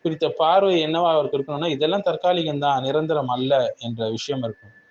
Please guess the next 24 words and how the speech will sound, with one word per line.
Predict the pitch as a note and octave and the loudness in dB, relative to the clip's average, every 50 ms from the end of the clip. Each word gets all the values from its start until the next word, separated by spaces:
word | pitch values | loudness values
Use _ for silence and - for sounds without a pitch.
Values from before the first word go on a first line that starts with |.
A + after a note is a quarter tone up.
| _ _ _ _ _ _ _ _ | _ _ _ _ _ _ _ _
ஆகிரத்தை | A#2+ C3 D#3+ F3 F#3+ F#3 F3+ F3+ F3+ F3 D#3+ | 0 2 2 2 2 2 2 0 0 -2 0
நினைவு | D#3 D#3 D#3+ F3+ G3+ G#3 | 0 0 0 2 2 0
கூறக்கூடியவராக | G#3 G#3 F#3+ F3 D#3+ C#3 D3 D3+ C#3+ C#3+ C#3 C#3 C#3 C#3+ D3 | 2 2 2 0 2 0 0 0 0 0 2 2 2 2 2
இருப்பார் | C3 B2+ B2 - B2+ A2 G#2 - | 0 0 -2 -2 -4 -4 -4 -4
அடிக்கடி | - B2 B2 C3 C3 C3+ C#3+ C#3+ C#3 | -6 -4 -4 -2 -2 0 0 2 2
அவர். | B2+ A#2 A2 G#2 G2+ - - - - - - - - - - - _ _ _ _ _ _ _ _ _ _ _ _ _ _ _ _ _ _ | 2 2 0 -2 -4 -8 -14 -18 -18 -20 -20 -20 -20 -20 -20 -20 _ _ _ _ _ _ _ _ _ _ _ _ _ _ _ _ _ _
So, | - - - - - E3 C#3 | -20 -18 -16 -8 -4 -2 0
ஹஜ் | C#3 D#3 E3+ E3 D#3+ F#3+ G3+ | 0 0 0 0 0 0 2
ஏற்றுக்கொள்ளப்பட்ட, | F3+ F#3+ F#3+ G#3 A3 F#3+ F#3 E3+ E3+ E3 - E3 D3+ - D#3 D3+ C#3+ | 2 2 2 2 0 2 2 2 0 0 -2 -4 -2 0 0 0 2
ஹஜ்ஜுடைய | C3+ D3+ D3+ D3+ D3+ G3 F#3 F3+ E3+ D3 | 0 0 -2 0 0 0 2 2 2 0
அந்த | C#3 D3 E3+ F3+ F#3 F3+ E3+ C#3 B2+ | 0 -2 -2 -2 0 2 2 2 0
விஷயங்கள் | C3+ C#3 - - G3 G3 F3+ G3 G#3 G3 | 0 -4 -4 -4 -4 -2 -2 0 2 2
அவருக்கு | E3+ D#3+ D3+ - - C#3+ C3+ | 2 2 2 0 0 0 0
வெளிப்புறமாக | C3 C#3 D#3 F#3 G3 G3+ - F3+ F3 E3 D#3+ E3+ F#3 F3 F3 | 0 0 -2 -2 -2 0 0 0 0 0 0 0 0 -2 0
தெரியும். | - D#3+ E3 G3+ G3 E3 A#2+ A2+ - _ _ _ _ _ _ _ _ _ _ _ _ _ _ _ _ _ _ _ _ _ _ _ _ _ _ | -2 -2 0 0 0 -2 -4 -6 -10 _ _ _ _ _ _ _ _ _ _ _ _ _ _ _ _ _ _ _ _ _ _ _ _ _ _
So, | - - | -2 0
ஹஜ்ஜுன்றது | D3+ C#3+ D3+ D3 D3+ G3 G3 F#3 E3 D#3+ D#3+ E3+ D#3+ D3 D3 E3+ F3 - - _ _ - - - | 0 0 0 0 0 0 2 2 2 2 2 4 4 4 4 2 0 -2 -8 _ _ -8 -6 -4
நம்ம | - F3+ D3+ D3 C3 | -2 -2 0 0 0
சாதாரணமா | C3+ C#3+ C3 C#3 D3+ D#3+ D#3 D#3+ F3 F3+ | 0 2 2 2 2 2 2 0 0 0
போயிட்டு | E3 D#3+ D#3 D3+ D3+ D#3 | 0 0 -2 0 0 0
வரக்கூடிய | C#3+ B2+ B2 A2+ B2+ A#2+ A#2 A2 | 2 0 0 -2 -2 -4 -2 0
பயணம், | - A#2 A#2+ C3+ C#3+ C#3+ C3+ C3 B2+ | 0 0 0 0 -2 -4 -4 -6 -4
பயணம் | - B2+ C3 C#3+ D#3 D3 C3 | -2 -2 -2 -2 -2 -4 -4
இல்லைங்க. | A#2+ B2 B2+ A#2+ A2 G#2+ | -4 -4 -4 -6 -6 -10